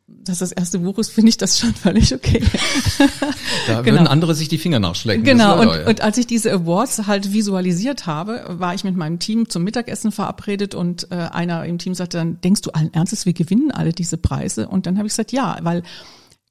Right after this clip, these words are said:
Speaker 1: die Vision, das beste Buch über Zypern zu machen, das haben wir erreicht.“ Also meine Vision ist genau dieses Buch. Genauso wollte ich's haben. Obwohl ich nie wusste, wie das, wie es aussehen wird, also wie es genau aussehen wird, aber ich wusste, wir kommen dorthin. Und wir haben uns mit Moodboards zusammen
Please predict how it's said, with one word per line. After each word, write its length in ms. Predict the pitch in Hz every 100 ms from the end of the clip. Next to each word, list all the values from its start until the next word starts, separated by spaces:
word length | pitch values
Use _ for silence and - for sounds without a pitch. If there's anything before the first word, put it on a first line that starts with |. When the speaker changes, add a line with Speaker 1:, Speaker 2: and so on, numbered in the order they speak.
| _
Speaker 1:
die 180 | 170 175
Vision, 340 | 185 214 269
das 140 | 208 -
beste 260 | 208 -
Buch 200 | 175 170
über 180 | 175 175
Zypern 320 | - 226 175
zu 100 | -
machen, 360 | 160 170 202 196
das 200 | 180 -
haben 140 | 196
wir 120 | 202 -
erreicht.“ 460 | 180 220 147 -
Also 220 | 170 170 160 -
meine 280 | 185 277 247
Vision 320 | 208 220 240
ist 300 | 214 - -
genau 320 | 196 185 208
dieses 260 | 190 180 175
Buch. 240 | 156 156 _
Genauso 400 | 160 185 202 185
wollte 200 | 165 165
ich's 100 | -
haben. 240 | 135 165
Obwohl 220 | - 180 190
ich 100 | 196
nie 240 | 269 262
wusste, 460 | 277 - - - -
wie 100 | 180
das, 260 | 170 170 -
wie 80 | 180
es 140 | 170
aussehen 480 | 254 302 175 151 151
wird, 260 | 202 - -
also 200 | 165 160
wie 40 |
es 120 | 170
genau 280 | - 160 262
aussehen 420 | - 160 165 160
wird, 140 | 170 -
aber 160 | 170
ich 120 | - 196
wusste, 420 | 240 - 233 196
wir 160 | 175
kommen 300 | - 190 185
dorthin. 420 | 170 160 143 139 175 - - - -
Und 120 | 175
wir 140 | 185 175
haben 180 | 196
uns 200 | 185 175
mit 160 | 160 -
Moodboards 500 | 196 269 - 196 -
zusammen 540 | - 160 160 240 339